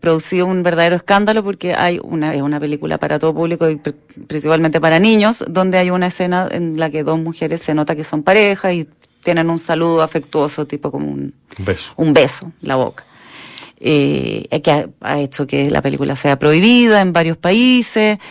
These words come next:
Speaker 1: Bueno, era parte un poco de la curiosidad de ir a verla,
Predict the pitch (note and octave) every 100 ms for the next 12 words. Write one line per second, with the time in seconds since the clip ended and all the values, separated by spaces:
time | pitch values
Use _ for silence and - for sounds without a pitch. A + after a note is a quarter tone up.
0 | - - E3+ E3+ G3+ A3+ A3 A#3+ A#3 A3+
1 | A3 G3+ F#3 F3+ E3+ F#3+ G#3 A#3 A#3 G3
2 | E3+ F3+